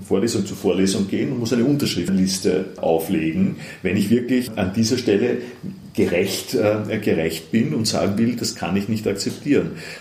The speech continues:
Dann muss ich an dieser Stelle eine soziale Bewegung, äh, äh, starten und die soziale Bewegung ist natürlich eine Bedrohlichkeit für die andere Seite und die werden mir sofort sagen, da denke ich, „Ihr seid verhetzt, äh, ihr macht einen Krieg, äh, äh,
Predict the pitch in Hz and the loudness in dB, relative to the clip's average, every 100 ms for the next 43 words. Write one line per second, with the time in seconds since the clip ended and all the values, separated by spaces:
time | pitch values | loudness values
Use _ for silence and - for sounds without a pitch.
0 | - 98 101 113 131 131 110 113 110 110 | 2 4 4 4 2 2 4 2 2 2
1 | 107 104 101 98 - 98 95 92 95 87 | 2 4 2 0 0 -2 0 0 0 -2
2 | 80 80 95 104 98 - 104 107 101 - | -4 0 2 2 -4 -2 0 2 2 0
3 | 95 104 104 78 76 95 165 117 110 95 | 0 0 0 0 0 -2 -2 -2 0 0
4 | - 98 - - 95 85 104 113 - 107 | 2 2 2 2 2 2 0 -2 0 0
5 | 101 110 104 101 98 98 92 85 92 95 | 2 0 0 0 0 0 2 2 4 2
6 | - - - 113 98 92 87 98 92 80 | 2 0 0 -2 0 0 2 4 4 2
7 | - - - - 71 76 - 95 - - | -4 -14 -4 -2 0 0 0 -2 -4 -10
8 | 98 107 95 95 98 - - - 190 - | -4 0 2 2 2 2 0 0 0 0
9 | 80 90 95 - - 107 98 90 98 131 | 0 0 -2 -4 -4 -2 0 0 0 0
10 | 101 95 92 - - 90 - - - 113 | 0 0 0 0 -4 -4 -2 -4 -4 -2
11 | 120 - - - 104 104 - 131 139 156 | -2 -4 -10 0 0 2 0 0 0 -2
12 | 147 - - 98 95 92 98 | -2 -4 -2 2 2 2 2